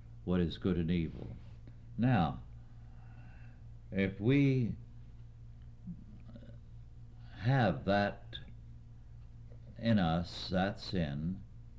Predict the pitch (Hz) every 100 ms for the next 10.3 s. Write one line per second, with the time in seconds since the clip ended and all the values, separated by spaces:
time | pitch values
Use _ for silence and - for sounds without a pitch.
0 | - - - - - - - - - -
1 | 90 123 123 110 120 113 101 92 90 104
2 | 98 - 120 95 104 92 87 95 95 90
3 | 92 90 92 87 80 85 98 98 87 82
4 | 78 - 87 98 104 87 82 87 87 87
5 | 90 80 90 85 - 78 78 80 87 110
6 | 110 165 120 104 - - - - - -
7 | - - - - - - - - 123 120
8 | - 139 139 110 92 - 107 101 95 80
9 | - - - - - - - - - -
10 | 82 76 71